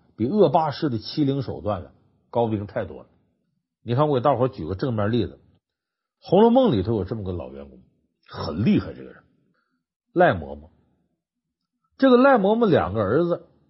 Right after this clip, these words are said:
赖大、赖二，分别在荣国府和宁国府当总管。你就从他俩人的地位，你就能看出来，这赖嬷嬷是绝对是贾府资深的老员工。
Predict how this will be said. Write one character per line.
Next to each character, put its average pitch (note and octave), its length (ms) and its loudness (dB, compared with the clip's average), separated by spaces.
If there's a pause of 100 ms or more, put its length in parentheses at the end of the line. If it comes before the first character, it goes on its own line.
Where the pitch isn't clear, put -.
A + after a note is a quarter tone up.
(180)
赖 F#3 220 4
大、 F3+ 160 4
赖 E3 140 2
二， E3 260 2 (800)
分 A#3+ 220 4
别 A3 140 6
在 A3 120 6
荣 F3 240 2
国 G3+ 140 -2
府 G#2 60 -2
和 D3 140 -2
宁 D3 160 -2
国 F3+ 160 6
府 F2+ 180 -8
当 C#3 200 0
总 A2 200 -4
管。 G#2+ 200 -8 (480)
你 D3+ 100 -6
就 C#4 80 4
从 B3+ 160 -4
他 D4 100 6
俩 F2 260 -2
人 C#3 80 2
的 A#3 80 0
地 B3+ 160 4
位， F3 120 2
你 F2+ 140 -8
就 G#2 80 -8
能 F2+ 140 -10
看 F2 220 -10
出 B1+ 100 -16
来， A#1+ 80 -20 (300)
这 D#3 100 0
赖 G3+ 200 4
嬷 B2 180 -4
嬷 E3 80 -4
是 C#3+ 140 -8
绝 C3+ 240 4
对 G#3 160 2
是 D3 120 0
贾 A2+ 280 -4
府 F2 160 -12
资 D3+ 220 -2
深 C3 160 0
的 C#3 80 -4
老 D2 180 -6
员 C#2 160 -14
工。 B1 140 -20